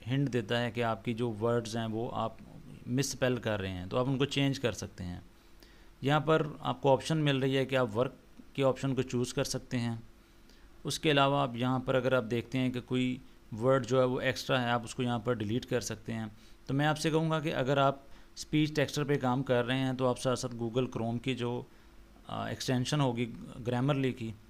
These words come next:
वो भी इंस्टॉल कर लें। ये फ्रीवेयर एक एप्लीकेशन, आप इसको इंस्टॉल करेंगे तो वो आपको एक अलहदा से फ़ायदा देगा कि आपके जितने भी वर्ड्स हैं उनकी वो ग्रामेटिकली और स्पेलिंग्स मिस्टेक जो हैं उनको भी साथ साथ आपको गाइड करता रहेगा।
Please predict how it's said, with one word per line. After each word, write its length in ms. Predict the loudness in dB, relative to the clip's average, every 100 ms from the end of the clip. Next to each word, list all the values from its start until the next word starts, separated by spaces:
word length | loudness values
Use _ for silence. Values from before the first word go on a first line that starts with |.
| -10 -2
वो 100 | 2
भी 100 | 2
इंस्टॉल 360 | 2 2 0
कर 180 | 0 -4
लें। 200 | -4 -10 -14 -20 -8
ये 60 | -6
फ्रीवेयर 380 | 0 2 4 4
एक 120 | 4
एप्लीकेशन, 640 | 0 0 -2 -2 -2 0
आप 180 | 0 0
इसको 200 | -2 -2
इंस्टॉल 360 | -2 0 0 0
करेंगे 380 | 0 0 -2
तो 100 | -2
वो 80 | 2
आपको 340 | 2 0 -2 -4
एक 140 | -4 -10 -20 -20 -6
अलहदा 260 | 0 2 2
से 140 | 0
फ़ायदा 280 | 0 0 0
देगा 280 | -2 -2 -2
कि 120 | 0
आपके 260 | 0 -2
जितने 300 | -6 -4 -2
भी 80 | -2
वर्ड्स 380 | 0 0 0 -2
हैं 80 | -4
उनकी 340 | -4 -4 -4
वो 160 | -6 -6
ग्रामेटिकली 760 | -4 -2 -2 -2 -2 0 0
और 160 | -2 -4
स्पेलिंग्स 480 | -2 0 0 0 -2
मिस्टेक 420 | -4 -2 -4 -2
जो 140 | -4
हैं 100 | -4
उनको 300 | -2 -2 -2
भी 120 | -2
साथ 240 | -2 -2 -2
साथ 200 | -2 -2
आपको 320 | -4 -4 -6
गाइड 280 | -2 -2 -2
करता 300 | -6 -4 -4
रहेगा। 360 | -4 -6 -8